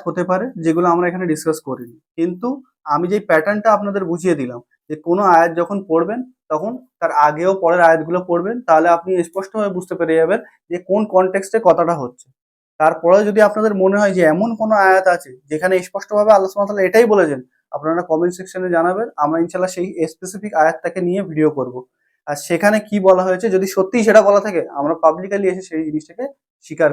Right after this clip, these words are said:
করব। কিন্তু গোঁড়ামিল করে যেন কোনো জিনিস আমাদের সামনে না পেশ করা হয়। তার কারণ কোরআন এমন একটা কেতাব যার মধ্যে কোনো বাতিল দাখিল হতে পারবে না, কেউ নিজের মতবাদকে নিয়ে এসে কোরআনের মধ্যে চাপাতে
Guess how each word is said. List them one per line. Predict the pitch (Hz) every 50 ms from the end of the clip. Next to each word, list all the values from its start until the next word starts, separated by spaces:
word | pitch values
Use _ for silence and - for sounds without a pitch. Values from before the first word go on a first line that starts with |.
| -
করব। | 135 127 123 127 127 _ _ _ _ _ _ _ -
কিন্তু | 180 196 226 226 220 196 160 127 - _ _ _ _ -
গোঁড়ামিল | 135 135 156 180 202 214 214 226 233 220 220
করে | 220 208 220 214 202
যেন | 196 196 214 214 185
কোনো | 175 180 175
জিনিস | 165 170 214 247 - - 147
আমাদের | 143 151 160 156
সামনে | - 165 175 170 165
না | 165 165
পেশ | 147 135 - - -
করা | 131 123 131
হয়। | 123 127 -
তার | 156 165 160 165
কারণ | 160 175 208 254 254 - - _ _ _ _ _ _ _ _ _ _ _ _ _ _ _ _ _ _ _ _ -
কোরআন | 185 196 214 240 247 214 170 135 - - - 160
এমন | 165 185 214 226 220
একটা | 220 220 226
কেতাব | 226 208 180 175 156 131 123 123 _ _ _ 147 143
যার | 147 151 165 170 175
মধ্যে | 170 170 - 180 180 180 -
কোনো | 185 190 196 180 147 - 147
বাতিল | 143 151 - - 202 190 160 165
দাখিল | 151 156 170 160 160
হতে | 156 156 151 147
পারবে | 131 127 127 131 127
না, | 127 127 _ _ _ _ _ _ -
কেউ | 208 208 208 196
নিজের | 196 190 214 196
মতবাদকে | 185 180 175 180 190 185 190 190 - - 220 190
নিয়ে | 180 185 190 202
এসে | 196 240 226 202
কোরআনের | 196 190 190 190 190 185
মধ্যে | 185 185 185 185
চাপাতে | 160 143 151 147 156